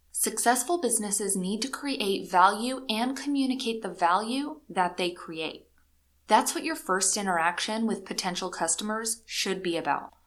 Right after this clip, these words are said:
What makes you better than your competition? Why should a potential client choose you? If you can't answer these questions, how is your customer supposed to? Ad copy is the vehicle for you to deliver those answers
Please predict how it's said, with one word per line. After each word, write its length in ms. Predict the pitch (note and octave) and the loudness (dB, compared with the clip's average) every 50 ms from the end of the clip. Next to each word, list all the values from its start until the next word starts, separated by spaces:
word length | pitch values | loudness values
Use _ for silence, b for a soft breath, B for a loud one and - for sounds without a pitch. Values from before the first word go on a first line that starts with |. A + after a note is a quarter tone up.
| b b b _ | b b b _
What 300 | - F#3 A3+ C4+ C4 C4+ | 0 4 4 6 6 6
makes 260 | C#4 C#4 C4+ C4+ - - | 4 4 4 4 2 0
you 120 | B3+ A#3+ | 0 0
better 320 | - G#3 G3 G3 G3+ G3+ | 0 0 0 0 0 -2
than 180 | F#3+ F#3+ F3+ E3+ | -2 -2 -4 -4
your 160 | E3 E3+ E3+ | -4 -6 -6
competition? 800 | - - - F#3+ F3+ F3+ D#3+ - - E3 D#3 - - - - - _ _ _ _ - | -6 -4 -2 -2 -2 -4 -4 -8 -6 -4 -4 -4 -4 -6 -10 -14 _ _ _ _ -8
Why 320 | F3 E3 D#3 D#3+ D#3+ F3 | -4 2 6 8 8 8
should 240 | F3+ - - G#3+ G#3 | 6 4 0 0 -2
a 80 | G#3 | -4
potential 460 | G#3 - G#3+ G#3 - G#3 G#3 - G#3+ G#3 | -4 -4 -4 -2 -2 -2 -2 -4 -4 -4
client 360 | - G#3 G#3 G#3+ A3 A3 - | -2 0 0 0 0 -2 -4
choose 300 | - - A3+ A3+ A3+ A#3+ | -4 -2 -2 -2 -2 0
you? 320 | C4 C#4 A3 C#3+ - B B B B B B B B | -2 -2 -2 -2 -6 B B B B B B B B
If 180 | - A#3 A3+ A3 | -6 -4 -4 -4
you 420 | G3+ G3+ G3 G#3+ B3 D4 E4+ F#4 F#4+ | -8 -8 -2 2 2 2 2 2 -2
can't 400 | - - - A3+ A3 A#3 A3+ - | -4 -4 -2 0 0 0 0 0
answer 380 | - F3 F3 F#3 - G#3+ G3+ G3 | -2 -2 0 -2 -2 -2 -4 -4
these 300 | F#3+ F3 F3+ G3 F#3+ - | -4 -2 -2 -2 -2 -4
questions, 800 | - - - E3+ F3 - - - A#3 A#3+ A#3+ B3 B3 - - _ _ _ _ _ _ - | -4 -4 -6 -4 -4 -4 -6 -6 -8 -6 -6 -6 -6 -6 -6 _ _ _ _ _ _ -12
how 220 | - - A3+ C4 D#4 | -4 -2 0 0 2
is 120 | D#4 D#4+ | 2 2
your 120 | D#4 B3+ | 2 2
customer 520 | B3+ - - A3 A3 - - - F#3 E3 D#3+ | 2 2 0 0 2 2 0 0 -4 -4 -6
supposed 480 | D#3 - - - E3+ C#3+ D3 - - | -6 -8 -6 -6 -6 -4 -4 -4 -6
to? 160 | - - - - - _ _ _ _ _ _ _ _ _ - | -6 -8 -12 -14 -16 _ _ _ _ _ _ _ _ _ 4
Ad 220 | A3+ C4 D4+ D4 | 4 4 4 4
copy 640 | C4 - A#3+ A3+ G#3 - A3 G3+ G#3 G3+ - - - | 0 2 2 2 2 2 0 -4 -4 -4 -6 -4 0
is 280 | A3+ A3 A3 A3 - - | 0 2 2 2 0 0
the 140 | A3+ F#3 | -2 -6
vehicle 460 | F3+ - F3+ F#3+ G#3 G#3+ G#3+ A#3+ B3+ B3 | -4 -4 -4 -2 -2 -2 -4 -6 -6 -8
for 180 | - - G#3 | -6 -4 -4
you 480 | F#3+ E3+ E3 F3 F#3+ G3 G#3+ A#3 A#3 - - | -4 -4 -4 -2 -2 -2 -2 -2 -6 -4 -6
to 160 | - A#3 G#3+ | -6 -4 -4
deliver 500 | A3 G#3+ G3+ G3 G3 G#3+ A3 A3 A3 G#3+ | -4 -4 -6 -6 -6 -6 -4 -4 -4 -4
those 380 | G#3+ - G3 G3 G#3+ G#3+ A3 | -4 -2 -2 -2 0 -2 -2
answers 640 | - F#3+ F3+ F#3 F#3 - A#3 A3+ A#3+ B3 A#3+ - - | -2 0 -2 -2 -2 -4 -4 -4 -4 -4 -6 -6 -6